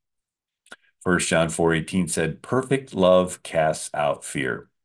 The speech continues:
First Timothy four eight, Paul said, "Henceforth there is laid up for me a crown of righteousness, which the Lord, the righteous judge, shall give me at that day, and not to me only,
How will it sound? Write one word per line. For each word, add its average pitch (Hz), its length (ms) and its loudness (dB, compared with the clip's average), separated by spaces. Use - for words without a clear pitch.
First - 320 -2
Timothy 78 340 -2
four 71 360 -4
eight, 107 340 0
Paul 76 240 4
said, 73 400 0
"Henceforth 95 640 0
there 101 160 6
is 92 140 2
laid 95 160 4
up - 160 2
for 110 100 2
me 120 140 2
a - 80 0
crown 123 400 0
of 73 160 -2
righteousness, 90 720 -2
which 78 200 -10
the 73 120 -8
Lord, 107 360 0
the - 80 -4
righteous 92 460 -2
judge, 95 380 0
shall 80 240 -2
give 110 280 -4
me 123 220 -2
at 98 200 2
that 98 220 2
day, 95 220 0
and 80 140 -4
not 90 240 -2
to - 80 -8
me 95 200 -2
only, 82 360 -2